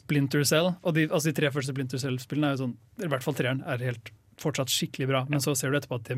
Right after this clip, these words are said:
Speaker 1: blir mer action-fokusert, og da faller fanbasen av, men så kommer det nye fans til, kanskje.
Speaker 2: Mm.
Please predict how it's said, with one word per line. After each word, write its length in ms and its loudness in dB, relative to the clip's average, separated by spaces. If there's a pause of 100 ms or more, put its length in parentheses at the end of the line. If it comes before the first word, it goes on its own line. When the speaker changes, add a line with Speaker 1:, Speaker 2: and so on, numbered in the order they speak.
Speaker 1:
blir 260 0
mer 180 2
action-fokusert, 760 -6 (440)
og 60 -2
da 80 4 (180)
faller 240 -2
fanbasen 480 -2
av, 60 2
men 80 0
så 80 -2
kommer 140 4
det 80 6
nye 160 4
fans 240 2
til, 120 -2
kanskje. 360 -6
Speaker 2:
Mm. 240 -2